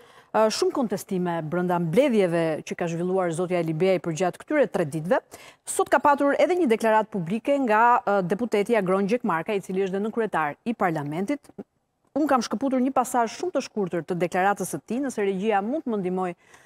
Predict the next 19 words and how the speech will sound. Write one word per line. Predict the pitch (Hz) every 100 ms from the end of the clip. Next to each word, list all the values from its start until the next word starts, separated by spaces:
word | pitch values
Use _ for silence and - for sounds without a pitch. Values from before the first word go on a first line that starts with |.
| - _ -
ta | 320
nxjerrin | 220 220 202
në | 180
ekran, | - 190 202
dhe | 240
unë | 214 196
po | 214
e |
lexoj | 185 180 185 190
shkurtimisht | - - 262 226 190 170 - _ _ _ -
çfarë | - 302
kam | 233 185
shkëputur. | - - 220 226 339 494 _ _ _ _ _ -
Për |
të | -
kuptuar | 185 214 196
pra | 165 185
se | 170 170
si | -